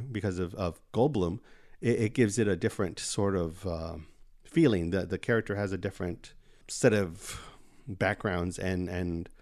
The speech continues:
life experience to, to run off of, as opposed to an older, older man who would, uh, see this as an exciting thing for him, I would think, or, or is more set in his ways. Ed kinda goes with the flow, and, and I think that's part of the charm of,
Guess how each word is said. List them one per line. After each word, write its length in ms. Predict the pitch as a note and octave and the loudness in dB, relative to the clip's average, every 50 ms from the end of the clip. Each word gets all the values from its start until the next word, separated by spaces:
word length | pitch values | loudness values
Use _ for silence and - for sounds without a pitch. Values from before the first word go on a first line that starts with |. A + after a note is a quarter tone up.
| - - - - - | -20 -20 -20 -20 -14
life 320 | - - G#2 A2+ B2 - A#2 | -6 -2 2 2 2 2 0
experience 600 | - - - G#2+ F#2+ F2+ E2+ F2 - - - - | -6 -2 0 2 2 2 0 -4 -6 -10 -12 -8
to, 220 | - - G#2 F#2+ | 0 0 0 0
to 240 | - - - G#2 F#2+ | 0 0 0 0 0
run 240 | - F#2 G2+ G2 F#2+ | 0 0 0 0 0
off 160 | F#2 F#2 G#2 | 0 -2 -2
of, 100 | F#2+ F#2 | 0 -2
as 140 | F#2 E2+ F#2+ | 0 -2 -2
opposed 260 | - - G#2 F#2 - | -2 -2 -2 0 0
to 80 | - | 0
an 60 | F#2 F#2+ | 0 2
older, 380 | F#2 G2+ G2+ G#2 G#2 F#2 F#2 F#2+ - - | 4 2 4 4 2 0 0 -4 -6 0
older 260 | G#2 G#2 A2 G2+ F#2+ | 2 2 4 4 2
man 280 | F2+ F2+ F2 E2+ E2+ | 2 2 0 -2 -4
who 160 | E2+ F#2+ F#2+ F#2+ | -4 -4 -4 -2
would, 240 | F2+ F#2 F#2 E2+ F2+ | -2 -4 -4 -2 -2
uh, 260 | F2+ F2 D#2+ E2 F2+ F2+ - - - - | -2 -2 -2 -4 -8 -10 -14 -20 -14 -8
see 200 | B2 - - A#2+ | 0 4 4 6
this 240 | G2+ G#2 F#2+ - G#2 | 6 4 0 0 -4
as 140 | F#2+ F2 | -2 0
an 100 | G2+ G2 | 0 0
exciting 420 | G2 - - - G#2 F#2 F2 F#2 F2+ | 0 0 2 2 2 2 2 -2 -2
thing 160 | - G2 F2+ | 0 -2 -2
for 160 | E2+ - F2+ | -2 -4 -4
him, 120 | E2+ F#2+ F#2 | -2 -2 -2
I 100 | F2+ F2+ | -2 -2
would 140 | F2 F2 | -4 -4
think, 260 | - F2 E2+ E2 - F#2 | -6 -6 -6 -4 -4 -2
or, 160 | F2 E2 E2 | -2 -2 -2
or 400 | D#2 E2+ F2 E2+ D#2+ D#2+ E2 - - | -2 -4 -4 -2 -4 -6 -8 -8 -8
is 220 | G2+ F2+ E2+ F#2+ | -8 -8 -4 0
more 160 | G2+ G2+ F#2+ | 0 0 0
set 160 | - - - | 2 0 -2
in 60 | E2+ F2+ | 0 0
his 140 | F2+ - | -4 -2
ways. 500 | - G2+ F#2+ F#2+ F#2 F2 E2+ - - - - - | -2 0 0 0 0 -2 -6 -10 -14 -14 -14 -4
Ed 200 | - G#2+ A2 G#2+ | 0 0 0 0
kinda 200 | - B2+ A#2 G2+ | 0 0 0 2
goes 200 | F#2+ A2+ G#2+ G2+ | 2 0 -2 -2
with 100 | - - | -4 -8
the 80 | - F2+ | -10 -10
flow, 380 | - - A2 G#2+ A2+ A2+ F#2+ F2 | -6 -2 0 0 2 2 0 0
and, 120 | F2+ - | -2 -4
and 220 | - G#2 F#2+ F#2 F#2 | -2 -2 -2 0 0
I 60 | F#2 | -2
think 140 | - G#2+ G#2+ | -4 -2 -4
that's 120 | G#2 - | -4 -4
part 280 | - - - A#2 G#2 G#2 | -6 -4 0 2 2 2
of 120 | G2 F2+ | 2 0
the 100 | F#2+ F#2+ | -2 -6
charm 380 | - - - G#2 G#2 G2+ G2 F#2+ | -6 -4 -4 0 0 2 2 2
of, 240 | F#2 F2+ E2+ - | 0 0 -2 -6